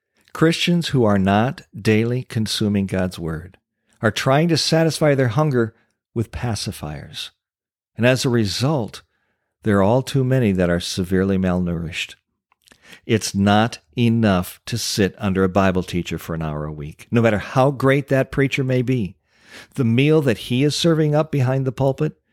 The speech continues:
should be the appetizer. The main course should be consumed all week long. Oh, my friend, we need to be in the Word of God every day for ourselves. Job twenty-three, verse twelve, Job said,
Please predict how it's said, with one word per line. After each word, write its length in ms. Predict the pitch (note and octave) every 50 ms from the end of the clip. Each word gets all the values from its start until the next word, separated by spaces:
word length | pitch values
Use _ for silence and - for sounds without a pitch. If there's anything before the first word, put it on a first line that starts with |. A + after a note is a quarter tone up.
| _ _
should 260 | - - A#2 G2+ F#2+
be 160 | G#2 G#2 G2+
the 220 | F#2 F2+ F2 - - -
appetizer. 880 | - G2 G#2 F#2+ - F#2 - - F2+ D2 D#2 E2 - - B1 A#1 - _ _ _ _ _ _ _ _ - - -
The 100 | - -
main 460 | A2+ A2 A2 A#2+ B2+ C#3+ D3+ D#3+ E3 E3
course 600 | - - F3 E3+ E3+ F#3 G3 - - - - - _ _ _ _ _ _
should 180 | - - B2+
be 100 | G#2+ A2+
consumed 600 | G#2+ - A2 G#2 G2 - - A2+ G#2 G2+ G2 F2+ - -
all 560 | - G2 F#2+ G2 F#2+ F#2+ F#2+ F#2+ F#2 F#2 - _ -
week 460 | - F2 E2+ E2 E2 D#2+ - - - _ _
long. 460 | - F2+ D#2+ D2+ D2 C#2+ C2+ F#2+ F2+ _ _ _ _ _ _ _ _ _ _ -
Oh, 140 | A2+ B2+ C3
my 140 | B2 A2+
friend, 360 | G#2+ - - A#2 A2+ G#2 F#2 - - - - - - - - _
we 280 | - B2 B2+ D3 E3 F3
need 260 | E3 D3+ D3 C#3 A#2+
to 60 | A#2
be 160 | G#2 A#2+ A#2 A#2+
in 120 | A#2 A2
the 80 | G2+ F#2+
Word 400 | F#2+ F#2 F#2+ G2+ G#2+ A2+ A#2+ B2+
of 180 | C3+ B2+ -
God 480 | - G2 E2+ E2 D#2+ E2 F2 F2+ - - _ _ _ _
every 640 | - G#2 G#2+ A2+ G#2+ A2 A2+ A#2+ B2 A#2 B2 F3 - - A2+
day 440 | F#2+ - A2+ G2+ F2+ D#2+ E2 D#2 - _
for 260 | - - - F2 -
ourselves. 840 | D#2 D#2 D#2 - - - - D#2+ C#2 B1+ C2 - - - - - - _ _ _ _ _ _ _ _ _ _ _ _ _ _ _ _ _ _ _ -
Job 280 | F#2+ G2+ G2+ G2 F#2+ -
twenty-three, 480 | - G#2+ G2 F#2+ F2+ - - G#2 G2
verse 240 | F2 F2+ F#2 E2+ -
twelve, 420 | - - G2+ F#2+ F#2+ F#2 F2+ F2
Job 280 | F2 - F#2+ F#2 F2+ E2
said, 260 | - - F#2 F2+ F2+